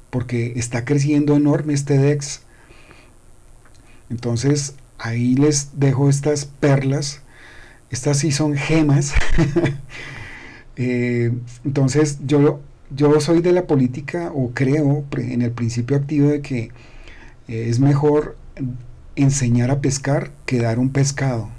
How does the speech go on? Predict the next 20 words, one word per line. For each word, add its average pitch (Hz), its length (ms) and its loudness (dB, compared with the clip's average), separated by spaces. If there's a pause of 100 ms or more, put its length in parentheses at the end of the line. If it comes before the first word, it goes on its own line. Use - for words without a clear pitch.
(560)
Con 131 160 0
la 127 60 2
información 127 540 0
que 165 140 0
yo 165 140 2
les 170 140 -2
comparto 139 440 -2
en 151 80 0
el 143 140 0
canal, 117 480 -4 (220)
ustedes 131 340 -2
van 139 180 2
a 143 60 4
ser 139 180 0
capaces 147 540 -4
de 127 260 -2 (120)
volverse 120 480 -2
unos 131 240 0
buenos 135 360 2
pescadores 110 800 -10